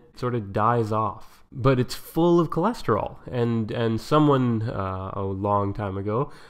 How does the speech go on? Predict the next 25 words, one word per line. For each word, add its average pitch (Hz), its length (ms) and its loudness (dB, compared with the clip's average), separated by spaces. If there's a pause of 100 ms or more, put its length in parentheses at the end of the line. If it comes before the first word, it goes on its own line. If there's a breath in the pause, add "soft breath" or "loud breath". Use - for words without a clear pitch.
(140 loud breath)
looked 117 240 -2
down 127 180 4
a 117 40 2
microscope 113 760 0
and 110 200 -2
thought 117 240 0
that 113 140 -2
these 110 220 -4
dead 107 400 0
macrophages 101 840 -4
filled 113 340 -2
with 107 140 -4
cholesterol 98 640 -6
looked 113 280 -6
like 107 240 -4
foam, 110 560 4
like 95 180 -6
sea 143 320 -2
foam 101 440 -2
that 98 120 -8
you 104 80 -10
see 104 240 -8
at 101 100 -8
the 110 60 -10
beach. 101 540 -10